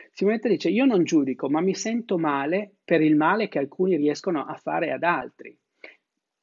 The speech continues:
Ma, eh, se anche... certo che questo, queste cose qua fanno male, assolutamente, assolutamente. Io vorrei solo che riflettessimo su, su come noi possi-, a me piace la praticità,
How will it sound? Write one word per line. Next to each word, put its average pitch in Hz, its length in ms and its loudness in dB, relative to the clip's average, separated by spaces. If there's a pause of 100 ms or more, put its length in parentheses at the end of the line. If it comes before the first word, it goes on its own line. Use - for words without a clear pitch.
Ma, 139 320 -12 (140)
eh, - 180 -18
se 139 200 -14
anche... 127 420 -16
certo 190 520 -2
che 127 180 -12
questo, 147 460 -8
queste 143 340 -10
cose 139 260 -8
qua 175 320 -2
fanno 151 300 -2
male, 151 480 -6
assolutamente, 143 960 -10 (400)
assolutamente. 139 960 -8 (1300)
Io 170 180 4
vorrei 160 240 4
solo 190 240 0
che 170 140 0
riflettessimo 185 960 -2
su, 156 320 2
su - 180 -4
come 185 240 -2
noi 226 220 0
possi-, - 240 -4
a 196 40 2
me 247 160 4
piace 208 300 -2
la 160 100 0
praticità, - 720 -10